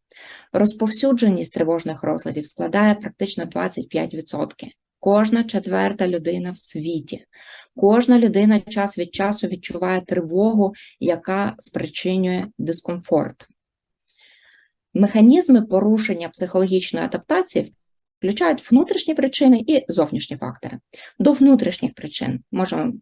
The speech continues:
віднести відсутність мотивації, дезадаптивні переконання, когнітивні помилки, перфекціонізм,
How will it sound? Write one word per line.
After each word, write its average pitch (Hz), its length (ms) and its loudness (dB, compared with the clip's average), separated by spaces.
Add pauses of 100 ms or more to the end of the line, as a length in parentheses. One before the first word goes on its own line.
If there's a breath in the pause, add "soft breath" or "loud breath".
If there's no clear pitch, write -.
(420)
віднести 165 540 -4
відсутність 208 480 -2
мотивації, 151 800 -4
дезадаптивні 180 880 0 (160)
переконання, - 720 -4 (440 loud breath)
когнітивні 185 680 4
помилки, 151 880 -4
перфекціонізм, 196 920 4